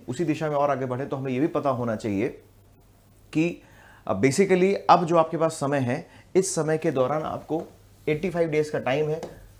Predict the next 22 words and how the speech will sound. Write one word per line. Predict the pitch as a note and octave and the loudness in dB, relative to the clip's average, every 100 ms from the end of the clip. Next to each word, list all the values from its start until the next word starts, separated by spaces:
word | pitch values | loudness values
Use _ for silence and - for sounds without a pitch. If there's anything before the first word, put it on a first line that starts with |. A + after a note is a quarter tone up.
| - | -6
तो | B2 | 0
आप | B2+ C#3 - | 0 -2 -8
इस | C#3 | -6
एटी | - C#3+ D#3+ | -6 -4 -4
फ़ाइव | D3+ C#3 | -2 -2
डेज | C#3 C#3+ C3+ | -2 -2 -2
में | D3 | -4
अपने | - C#3 C3+ | -6 -4 -4
जितने | C3 C#3+ | -4 -4
भी | D3 | -2
जो | C#3+ | -2
ट्रेडिशनल | C3+ B2 A#2+ C#3 | -2 -4 -4 -6
सब्जेक्ट | A#2 G#2 C3 - | -6 -4 -4 -6
हैं, | B2+ C3+ - - - - | -8 -10 -14 -20 -20 -10
जैसे, | A2 G#2+ C3+ - - - - | -6 -4 -6 -8 -20 -20 -18
अ, | - - - - - | -8 -6 -6 -8 -14
हिस्ट्री | - D#2+ A2+ - D3 D3 | -12 -10 -10 -8 -6 -4
है, | A#2 B2 C3+ - _ - - - - - - | -4 -6 -8 -16 _ -20 -20 -20 -20 -20 -18
ज्योग्राफी | G2 A2 G#2 A2+ A#2 C#3+ A2+ | -6 -4 -2 -2 -6 -6 -6
है, | A2+ A#2 - - - - - - - - _ - | -4 -6 -8 -16 -18 -20 -20 -20 -20 -20 _ -6
पॉलिटी | F#2 A2 A2 B2 | -4 -4 -4 -6
है, | G#2+ A2 | -6 -8